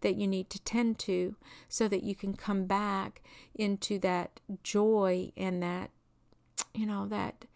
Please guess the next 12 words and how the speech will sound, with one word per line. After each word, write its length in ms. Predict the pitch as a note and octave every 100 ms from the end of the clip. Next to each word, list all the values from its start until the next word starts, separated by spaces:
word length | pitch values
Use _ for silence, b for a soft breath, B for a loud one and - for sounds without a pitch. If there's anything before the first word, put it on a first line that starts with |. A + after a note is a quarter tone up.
| B B B -
that 600 | G#3+ - - - - G#3
joy 500 | - B3+ C#4 B3+ F#3+
is 160 | F#3+ -
the 80 |
best 380 | G3 A3 G#3+ -
word, 240 | G3+ G3 G3
that 160 | G#3
happiness, 720 | G#3+ A#3+ B3+ A#3+ G3 F#3+ F#3+
that 340 | - G3+ G3 -
energy, 880 | A#3+ B3 C4 B3+ G#3 - G3 F3+ F3 B B B B -
that, 720 | G3+ G3 F#3+ F#3+ - - - -
um, 460 | G#3 G3+ G3 G3+